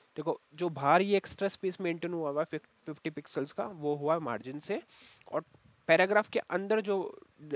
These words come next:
अ, maintain हुआ है, वो हुआ है हमारा padding से। ठीक है, और border का आपको पता है, ये border red हमने ऐड किया था। इसी से ही आप लेफ्ट और राइट भी प्रॉपरली समझ सकते हो। अगर जैसे यहाँ पे मैं, अ, padding में padding left कर देता हूँ, hyphen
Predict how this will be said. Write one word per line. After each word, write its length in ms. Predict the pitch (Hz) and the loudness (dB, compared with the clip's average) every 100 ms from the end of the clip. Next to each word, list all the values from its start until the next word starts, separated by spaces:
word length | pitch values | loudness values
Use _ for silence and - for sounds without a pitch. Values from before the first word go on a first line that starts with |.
| - | -6
अ, 220 | 143 139 127 - | -6 -6 -6 -8
maintain 360 | 151 156 165 170 | -2 0 0 -2
हुआ 180 | 160 185 | -2 -4
है, 60 | |
वो 180 | 175 170 | -2 -4
हुआ 160 | 160 156 | -4 -4
है 60 | |
हमारा 300 | 151 147 339 - _ _ _ | -4 -2 -2 -4 _ _ _
padding 300 | 135 127 117 | 0 0 -4
से। 200 | - 90 - _ - | -10 -16 -18 _ -16
ठीक 140 | 151 | -4
है, 140 | 302 - _ | -4 -4 _
और 80 | 135 | -2
border 320 | 139 147 165 | 2 4 4
का 160 | 160 160 | 4 2
आपको 200 | - 139 | 2 -6
पता 220 | 143 160 | -4 -2
है, 60 | |
ये 80 | 170 | 0
border 480 | 160 139 139 139 - | -2 -4 -6 -12 -8
red 200 | 127 123 | -6 -6
हमने 220 | 127 127 127 | -8 -8 -4
ऐड 200 | 107 - | -6 -6
किया 200 | - - | -16 -18
था। 180 | 110 - - - _ | -20 -20 -20 -20 _
इसी 240 | 175 - 202 | 2 4 4
से 100 | 190 | 2
ही 100 | 196 | 4
आप 180 | 175 175 | 4 6
लेफ्ट 280 | 170 - | 2 2
और 60 | 175 | -2
राइट 200 | 170 165 | 0 0
भी 120 | 160 | -2
प्रॉपरली 420 | 170 151 - 160 | 0 0 0 -4
समझ 240 | 165 160 160 | -4 -6 -6
सकते 240 | 160 - | -8 -6
हो। 60 | 165 | -4
अगर 120 | 156 | -4
जैसे 260 | 147 160 151 | -4 -6 -6
यहाँ 120 | 135 | -6
पे 140 | - | -6
मैं, 180 | 151 180 - - - _ _ | -6 -6 -8 -20 -20 _ _
अ, 320 | 151 131 127 - _ _ _ _ _ _ | -8 -6 -6 -8 _ _ _ _ _ _
padding 340 | 151 151 160 170 | 2 2 2 -2
में 240 | 180 226 - _ | -4 -4 -8 _
padding 260 | 147 165 170 | -4 0 4
left 280 | 151 - | 4 2
कर 160 | - 120 | -4 -8
देता 240 | 98 85 | -8 -10
हूँ, 80 | 101 - | -14 -16
hyphen 500 | - 120 - 185 240 | -10 -10 -6 -8 -8